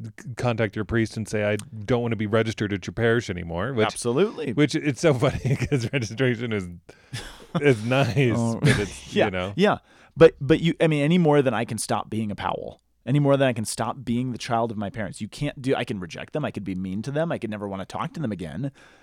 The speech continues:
Speaker 2: But you can't stop that. And that's what Paul's saying about Israel. Yeah, they've rejected the Messiah, but you need to be careful, all of you Gentiles out there, for the gifts and the call of God, that's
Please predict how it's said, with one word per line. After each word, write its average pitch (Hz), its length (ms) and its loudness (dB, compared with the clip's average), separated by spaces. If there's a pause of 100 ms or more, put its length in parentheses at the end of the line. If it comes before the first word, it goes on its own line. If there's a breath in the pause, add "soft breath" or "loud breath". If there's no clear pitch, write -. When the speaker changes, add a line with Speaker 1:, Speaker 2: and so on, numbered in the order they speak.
(260 soft breath)
Speaker 2:
But 135 100 -2
you 147 80 0
can't 175 240 -6
stop 151 320 -4
that. - 100 -4
And 117 100 -8
that's 147 140 -2
what 175 120 -2
Paul's 135 220 2
saying 131 220 -4
about 95 160 -4
Israel. - 500 -8 (300 soft breath)
Yeah, 156 220 0
they've 175 160 2
rejected 139 340 -4
the 131 60 -2
Messiah, 143 320 -2
but - 180 -4 (100)
you 131 380 -4
need 262 160 0
to 135 60 -2
be 104 140 -4
careful, 104 640 -4
all 151 240 0
of 120 100 -4
you 120 300 -4
Gentiles 104 500 -8
out - 180 -10
there, 78 220 -10 (300 loud breath)
for 151 120 -2
the 127 100 -2
gifts 151 420 -2
and 117 100 -4
the 110 40 -6
call 165 280 0
of 123 80 -2
God, 123 200 -2
that's 143 240 -2